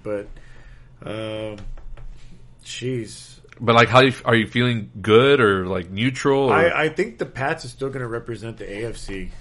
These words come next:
Speaker 2: You still think it's them? I mean,
Speaker 1: I,
Speaker 2: I, I, I hope so. I hope
Speaker 1: I
Speaker 2: you're
Speaker 1: still,
Speaker 2: right.
Speaker 1: I still think it's the Pats because the A F C, I mean, like,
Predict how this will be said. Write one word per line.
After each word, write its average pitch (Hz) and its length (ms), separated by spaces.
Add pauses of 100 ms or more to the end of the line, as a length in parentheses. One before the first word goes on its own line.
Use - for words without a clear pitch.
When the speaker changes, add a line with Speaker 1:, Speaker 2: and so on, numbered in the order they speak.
(180)
Speaker 2:
You - 80
still 120 180
think 110 160
it's 104 100
them? 117 120
I 127 60
mean, 143 160
Speaker 1:
I, 151 80
Speaker 2:
I, 110 400 (180)
I, 85 120
I 78 60
hope 131 200
so. 147 120
I 113 40
hope 135 140
Speaker 1:
I 139 40
Speaker 2:
you're 117 160
Speaker 1:
still, 202 240
Speaker 2:
right. - 80
Speaker 1:
I 139 80
still 165 280
think 160 240
it's 127 140
the 120 80
Pats 127 500
because 123 300
the 127 120
A 135 160
F 151 80
C, 156 320
I 135 40
mean, 120 540 (220)
like, 127 260